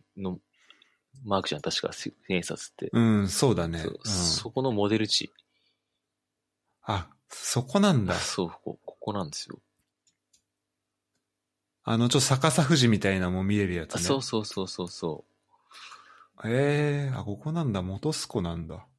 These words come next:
Speaker 1: 目の前に湖、本栖湖があって、まあ、富士山もあって、で、
Speaker 2: うんうん。
Speaker 1: 逆さ富士も見えてみたいな、すごいロケーションが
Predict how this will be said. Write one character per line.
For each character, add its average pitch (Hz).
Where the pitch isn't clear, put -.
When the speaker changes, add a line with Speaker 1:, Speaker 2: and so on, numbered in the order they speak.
Speaker 1:
目 104
の 123
前 123
に 82
湖、 95
本 95
栖 -
湖 80
が 87
あ 80
っ -
て、 78
ま 98
あ、 -
富 101
士 98
山 82
も 78
あ 78
っ 76
て、 -
で、 104
Speaker 2:
う -
ん 98
う -
ん。 87
Speaker 1:
逆 98
さ 101
富 95
士 85
も 78
見 82
え 76
て -
み 78
た -
い 80
な、 80
す -
ご 101
い 90
ロ 80
ケ 87
ー 85
シ -
ョ 78
ン 76
が 76